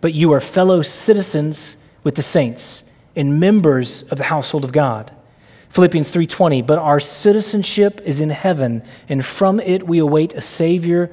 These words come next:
the Lord Jesus Christ." One of the most important roles of a church, one of the most important roles that you can play in the life of other Christians around you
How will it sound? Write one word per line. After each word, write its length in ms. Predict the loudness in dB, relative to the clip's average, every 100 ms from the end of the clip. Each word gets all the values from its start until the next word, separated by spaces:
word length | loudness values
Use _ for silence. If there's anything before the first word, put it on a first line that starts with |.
| -10 -6
the 100 | -2
Lord 540 | 0 2 2 0 -4
Jesus 460 | -4 -2 -2 -6 -10
Christ." 640 | -6 -2 -2 -4 -12 -14 -20 _ _ -20 -20 -20 _
One 580 | -12 -4 0 2 0 -4 -12 -6
of 640 | 0 2 0 -4 -14 -18 -20 _ _ -6
the 60 |
most 360 | -2 0 -2 -6 -6
important 1000 | -6 -6 -14 -10 0 0 0 -6 -6 -14 _ _ _ _ _
roles 640 | -2 2 4 4 0 -4
of 160 | -6 -6
a 60 |
church, 680 | -6 -4 -4 -4 -12 -16 -18 _ _ _ _ _ _ _
one 120 | 2
of 40 | 4
the 40 |
most 240 | 4 2
important 680 | -4 -6 -4 0 0 -2 0
roles 320 | 2 2 2
that 120 | -2 -4
you 240 | -2 -2
can 140 | -2
play 260 | -2 0 0
in 80 | 0
the 100 | -2
life 440 | 0 0 0 -2
of 120 | -6 -4
other 220 | -4 -4
Christians 580 | -4 -6 -6 -6 -8 -6
around 540 | -6 -6 -4 -2 -4 -6
you 260 | -10 -14